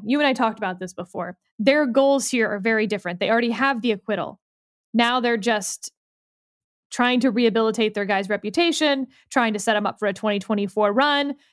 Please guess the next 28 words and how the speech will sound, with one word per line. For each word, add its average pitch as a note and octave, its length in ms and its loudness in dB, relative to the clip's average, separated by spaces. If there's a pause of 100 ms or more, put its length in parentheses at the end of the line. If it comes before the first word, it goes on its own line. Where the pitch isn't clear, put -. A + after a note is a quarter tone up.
The C#4 80 0
First E4 260 2
Amendment C#4 340 2
thing C4 180 2
sounds B3 360 0
good A#3 320 2
because A3+ 680 -2
people C4 260 2
watching G#3+ 340 0
on G#3+ 100 -2
television G3 440 -4
know F#3+ 120 0
what F#3 120 -4
the F#3+ 80 -12
First F#3+ 240 -8
Amendment F3 300 -6
is. - 180 -10
It F#3+ 240 -8
is G3 280 -4
no G#3 720 2
bearing F3+ 420 -2
whatsoever F3 800 -6 (440)
on E3 460 -4 (320)
what's F#3 200 -2
happening A3 360 2
this B3 180 0
week. E4+ 340 2 (220)
But, G#3+ 320 0